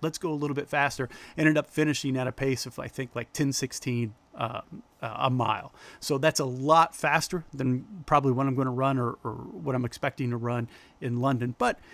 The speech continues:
you listen to your body, and if you're feeling good and you can maintain your pace and you can maintain your form, then I say push it a little bit. Let's see where you're at. So that gave me a lot of confidence, uh, especially as I'm s-, gonna start to get in some longer runs.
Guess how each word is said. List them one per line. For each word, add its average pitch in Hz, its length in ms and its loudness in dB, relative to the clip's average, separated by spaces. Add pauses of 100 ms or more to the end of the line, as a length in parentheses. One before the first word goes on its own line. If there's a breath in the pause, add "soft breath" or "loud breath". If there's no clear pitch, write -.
(140 loud breath)
you 165 100 2
listen 226 280 2
to - 100 -4
your 208 100 2
body, 160 420 0
and 135 100 0
if 127 100 -4
you're 143 80 -4
feeling 170 440 0
good 165 360 2 (300 loud breath)
and 131 100 0
you 147 80 2
can 127 240 -2
maintain 175 500 2
your 175 100 -4
pace 160 420 -2
and 139 80 -2
you 123 60 -6
can 131 140 -2
maintain 151 500 0
your 143 100 -2
form, 151 400 -2 (360 loud breath)
then 226 120 -2
I 254 80 2
say 226 340 0 (160)
push - 240 8
it 254 80 0
a 175 60 2
little 127 180 -2
bit. 120 220 -6 (100)
Let's 160 160 -4
see 208 220 -2
where 185 100 -4
you're 160 200 0
at. 156 300 0
So 135 280 -2 (260 loud breath)
that 208 160 2
gave 214 180 -2
me 208 100 -2
a 170 80 2
lot 156 200 2
of 131 80 -4
confidence, 156 640 2
uh, 123 180 -8
especially 143 420 -4
as 127 80 -2
I'm 131 80 -2
s-, - 140 -8
gonna 139 220 -4
start 147 220 -4
to - 40 -14
get 143 140 -2
in 151 80 -10
some 123 180 -4
longer 139 420 0
runs. 131 520 0